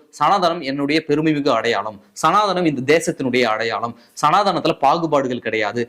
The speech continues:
சனாதனத்துல ஏற்றத்தாழ்வுகள் கிடையாது, சனாதனம் என்பது புனிதமானது, சனாதனம் தான் மனு தர்மம், மனு தர்மம் தான் இந்து தர்மம், சனாதனமும் இந்து தர்மமும் ஒண்ணு,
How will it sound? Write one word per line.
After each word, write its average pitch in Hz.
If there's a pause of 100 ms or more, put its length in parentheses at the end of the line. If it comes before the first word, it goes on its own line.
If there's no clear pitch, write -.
(180)
சனாதனத்துல 170
ஏற்றத்தாழ்வுகள் 131
கிடையாது, 113 (280)
சனாதனம் 185
என்பது 151
புனிதமானது, 127 (260)
சனாதனம் 160
தான் 143
மனு 131
தர்மம், 117 (120)
மனு 175
தர்மம் 160
தான் 139
இந்து 147
தர்மம், 123
சனாதனமும் 170
இந்து 147
தர்மமும் 131
ஒண்ணு, 131